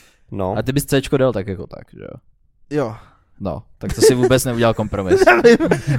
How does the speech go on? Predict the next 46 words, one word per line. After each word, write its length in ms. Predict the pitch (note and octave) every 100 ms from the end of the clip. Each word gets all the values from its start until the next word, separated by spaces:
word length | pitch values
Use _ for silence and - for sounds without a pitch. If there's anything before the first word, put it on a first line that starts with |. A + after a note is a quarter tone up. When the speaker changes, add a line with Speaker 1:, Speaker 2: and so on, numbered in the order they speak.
| D#3
Speaker 3:
Já 80 | A#4
jsem, 200 | - F#4 G#3 C#4+ G3+ A#3+ F3+
já 100 | C4
jsem, 160 | D3+ C3+ - - - -
jsem 160 | -
tvrdolej. 440 | D#3+ D#3 D#3+ G3 C#3+
Speaker 1:
Ale 80 | -
až 180 | - -
jsem, 140 | D3
Speaker 3:
Ok, 140 | D3 E3+ F3 E3
ok. 0 |
Speaker 1:
ok, 140 | E3+ E3+
jsem 300 | D#3+ - -
ochotnej 360 | C#3+ D#3 C#3+
zajít 180 | C3+ C3
až, 100 | - - A#2
až 140 | -
na 120 | A2+
Cčko. 520 | - A#2 A#2 - A2+ A2
Speaker 3:
Já 60 |
Bčko 600 | E3 D3 B2 - A2+ G2+ A#2+ _
jsem 140 | G#2+
ochotnej. 500 | F#2+ - G2+ C#2+ A#2+ _ -
Speaker 2:
Já 80 | A2
si 100 | D#3
myslím, 220 | D3+ C#3+
že 100 | C3+
Bčko 360 | B2+ A2 - A#2
je 60 |
fair 380 | G2+ - F2+ F2 - -
v 40 | -
tomhle 260 | F#2+ F#2 D#3
Speaker 3:
Bčko 160 | E3+
je 60 | F3+
Speaker 2:
tom 60 |
Speaker 3:
docela 200 | E3 F#3+
Speaker 2:
ohledu. 220 | F3 D#3+ F3+
Speaker 3:
fair. 380 | C#3+ C3 B2 -
Akorát, 340 | - E3+ E3+
co 80 | F3+
mi 100 | F3
přijde, 540 | - D#3+ C#3+ C3+ B2+
je, 120 | C#3
že 120 | C3+ C#3
Žampion 600 | C3 C3 B2 G#2+ A2 A#2 - - _ _ _ _ _ B2
je 360 | B2+ B2 A#2